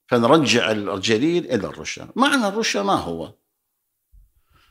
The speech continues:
الرشا هو عبارة عن شيء يتوصل به الإنسان إلى مطلوبه، وعادة تكون بغير حق، عادة تكون بغير حق. هذه المسألة بها جنبة فقهية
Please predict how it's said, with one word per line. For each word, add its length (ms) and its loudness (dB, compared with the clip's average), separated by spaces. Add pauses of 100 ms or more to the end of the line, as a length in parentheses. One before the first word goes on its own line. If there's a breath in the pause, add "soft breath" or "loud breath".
(140)
الرشا 260 4
هو 160 8
عبارة 400 4
عن 200 4
شيء 360 4
يتوصل 760 6
به 220 4
الإنسان 520 4
إلى 320 4
مطلوبه، 800 2 (2000 soft breath)
وعادة 840 6
تكون 440 4
بغير 400 2
حق، 340 -12 (1600)
عادة 460 6
تكون 420 -4
بغير 380 -12
حق. 280 -20 (640)
هذه 80 2
المسألة 420 6
بها 180 2
جنبة 300 4
فقهية 600 -8